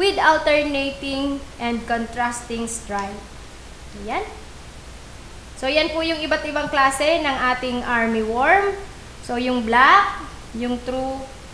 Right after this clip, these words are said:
and yung grass army worm. Okay? So, yung damage po niya, niya, um, irregular elongated feeding on and along the edge of the leaves, but leaving the midrib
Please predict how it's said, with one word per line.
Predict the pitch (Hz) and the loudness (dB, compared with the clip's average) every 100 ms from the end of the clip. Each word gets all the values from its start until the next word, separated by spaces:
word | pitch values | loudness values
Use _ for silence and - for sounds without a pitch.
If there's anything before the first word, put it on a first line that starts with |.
| - - | -16 -12
and | 233 240 240 240 233 | -6 -4 -2 -2 -2
yung | 226 220 | -2 -2
grass | 202 208 202 196 | -2 -2 -2 -4
army | - 190 196 185 | -4 -2 -2 -2
worm. | 190 208 196 196 - - - - - - - - - - - - - - - - - | -6 -8 -10 -12 -12 -14 -14 -14 -14 -14 -14 -14 -14 -16 -14 -14 -14 -14 -14 -14 -8
Okay? | 311 427 427 - - - | -2 -2 -2 -8 -10 -2
So, | 320 | 2
yung | 349 381 349 | 2 4 6
damage | 349 359 359 - | 6 4 0 -4
po | - 330 | -2 -2
niya, | 330 320 294 247 269 269 | 0 -2 -4 -6 -4 0
niya, | 294 392 440 - | 2 2 0 -2
um, | 247 247 254 247 - - - - - - | 0 2 2 -2 -6 -14 -16 -16 -16 2
irregular | 311 392 392 392 381 349 - 320 | 8 10 10 8 10 10 8 4
elongated | 349 311 320 320 - | 4 4 0 0 -2
feeding | - 294 269 302 294 | -2 -4 -2 -2 0
on | 294 320 320 | 4 6 6
and | 269 | 6
along | 254 269 269 262 | 6 8 6 6
the | 254 | 4
edge | 247 262 226 - | 4 4 2 -2
of | 240 226 220 | -2 0 -2
the | 220 | -2
leaves, | 247 339 349 - | 0 0 0 0
but | 233 247 254 | 4 4 2
leaving | 320 349 349 359 311 | 2 4 4 2 4
the | 262 | 4
midrib | 254 262 220 262 254 220 | 4 2 0 0 0 -4